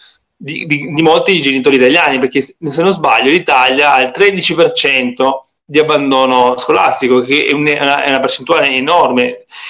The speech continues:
che, che dimostra che in realtà c'è una grande fetta di popolazione che, che per motivi o poli-, ideologici, eh, o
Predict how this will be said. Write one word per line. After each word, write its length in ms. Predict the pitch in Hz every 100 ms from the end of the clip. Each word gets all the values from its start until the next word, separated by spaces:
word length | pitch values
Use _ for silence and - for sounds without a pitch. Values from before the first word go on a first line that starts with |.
| - _
che, 240 | - 156
che 140 | 135
dimostra 500 | 151 202 160 185 -
che 80 | 131
in 80 | 135
realtà 640 | 156 156 160 180 175 - _ _ _ _ - _
c'è 160 | - 143
una 260 | 131 123 117
grande 440 | 131 185 190 139
fetta 300 | 123 135 135
di 80 | 131
popolazione 640 | 127 135 123 123 165 151
che, 260 | - 131 123 - - - - _
che 120 | -
per 120 | 135
motivi 540 | 139 139 180 165 143 143
o 140 | 143
poli-, 400 | 131 156 160 160
ideologici, 960 | 160 151 165 180 185 151 131 123 127 120 - - - _ 139
eh, 300 | 123 117 113
o 380 | 117 123 117